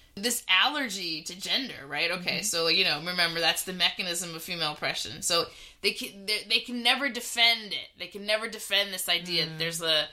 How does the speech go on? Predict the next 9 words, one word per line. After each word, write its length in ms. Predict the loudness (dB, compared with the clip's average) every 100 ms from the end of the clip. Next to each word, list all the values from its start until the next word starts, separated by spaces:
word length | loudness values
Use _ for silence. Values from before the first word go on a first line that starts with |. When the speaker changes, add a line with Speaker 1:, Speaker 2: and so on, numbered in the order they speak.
| -8
Speaker 1:
that 160 | -8
there's 200 | -4 -4
a 100 | -4
necessary 800 | 0 2 2 -2 0 0 2 0 -2
cultural 420 | -2 -2 -2 -6
instantiation 760 | -6 -4 -4 -2 0 0 -2
of 60 | -6
this 160 | -8 0
reality. 580 | 4 4 4 -2 -6